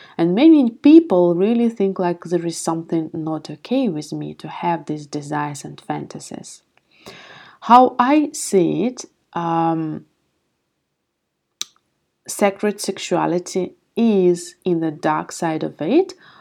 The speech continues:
when we bring it into the light and when it is with intention of love. So the dark side of our sexuality are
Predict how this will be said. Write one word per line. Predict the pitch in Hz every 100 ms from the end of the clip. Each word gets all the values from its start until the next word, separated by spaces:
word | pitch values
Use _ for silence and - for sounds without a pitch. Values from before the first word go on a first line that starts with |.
| -
when | 190 170 202 233
we | 208
bring | 170 185 190
it | 180 180
into | 190 185 180
the | 160 165
light | 156 156 226 320 - _ _ 196
and | 190 180
when | 180 165 196 220
it | 220 -
is | 185 170
with | 165
intention | 160 156 - 180 185 185 190 180
of | 156 151 _ _ 151
love. | 147 - - _ _ _ _ _ _ - - - -
So | 220 214 -
the | 208
dark | 180 214 254 302
side | - 180 165 160 180
of | 170 -
our | 175 170
sexuality | 165 165 - 165 165 165 165 165 - - _ - - _ -
are | 185 180 170 165 -